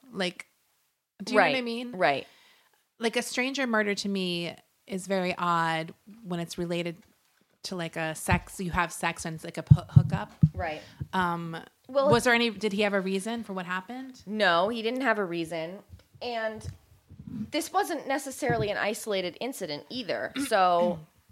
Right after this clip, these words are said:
Speaker 2: it could have just been he's a fucking crazy serial killer.
Speaker 1: Right, right.
Speaker 2: So basically, what Paul did after he killed Addison was he dismembered him.
Speaker 1: Oh, boy.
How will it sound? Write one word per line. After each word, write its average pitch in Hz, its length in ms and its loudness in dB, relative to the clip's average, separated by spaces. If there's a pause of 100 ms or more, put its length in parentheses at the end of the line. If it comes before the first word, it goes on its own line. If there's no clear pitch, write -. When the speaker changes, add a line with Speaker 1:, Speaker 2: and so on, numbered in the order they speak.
(160)
Speaker 2:
it 240 80 -12
could 320 180 0
have 240 80 -2
just 202 220 -4
been 180 160 -2
he's 180 180 -4
a 165 60 -6
fucking 175 380 -6
crazy 156 340 -4
serial 185 460 -4
killer. 135 440 -4
Speaker 1:
Right, - 720 2
right. 190 280 -8
Speaker 2:
So 220 500 2
basically, 226 840 -4 (520)
what 226 300 0
Paul 196 280 2
did 170 220 -2
after 165 320 2
he 170 140 -8
killed 143 280 -6
Addison 156 600 0 (340)
was 151 340 -4
he 156 120 -8
dismembered 202 720 0
him. 156 420 -6
Speaker 1:
Oh, 226 320 -6
boy. - 300 -18